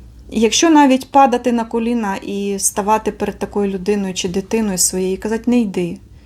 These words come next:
не роби цього», він все одно піде. Розумієте? Його веде саме та сила, яка прийшла сюди, щоб очистити землю. І я через то кажу, що це розчищення шляху йде зараз. Розчищення саме,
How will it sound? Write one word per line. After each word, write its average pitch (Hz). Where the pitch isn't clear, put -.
не 220
роби 214
цього», 175
він 214
все 208
одно 208
піде. 196
Розумієте? 247
Його 220
веде 220
саме 185
та 180
сила, 277
яка 196
прийшла 185
сюди, 208
щоб 180
очистити 208
землю. 170
І 196
я 220
через 226
то 220
кажу, 196
що 175
це 262
розчищення 262
шляху 196
йде 180
зараз. 185
Розчищення 240
саме, 196